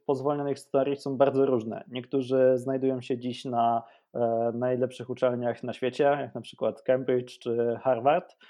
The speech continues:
Dużo ludzi ma pozakładane własne firmy, własne biznesy, które naprawdę się świetnie rozwijają. Powiedz mi, jaki ty najbardziej taki projekt, e, zapamiętałaś, który rzeczywiście tak wpłynął mocno na obecną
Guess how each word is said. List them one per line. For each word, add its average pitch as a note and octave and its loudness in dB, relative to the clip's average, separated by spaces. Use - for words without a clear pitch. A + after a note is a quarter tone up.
Dużo C#3 2
ludzi C3 0
ma B2+ -4
pozakładane B2 -2
własne A#2 -2
firmy, D3 -2
własne C3 -4
biznesy, A#2+ -6
które A#2+ -2
naprawdę A2+ -6
się A2 -16
świetnie B2 -6
rozwijają. B2 -2
Powiedz F#3+ -4
mi, F3+ -4
jaki A3+ 0
ty B3 -2
najbardziej C#3 2
taki - -6
projekt, C#3+ 2
e, C3+ 2
zapamiętałaś, C#3+ 4
który C#3 -6
rzeczywiście C#3 -8
tak - -16
wpłynął D3 0
mocno C#3 -2
na B2+ 0
obecną C#3 0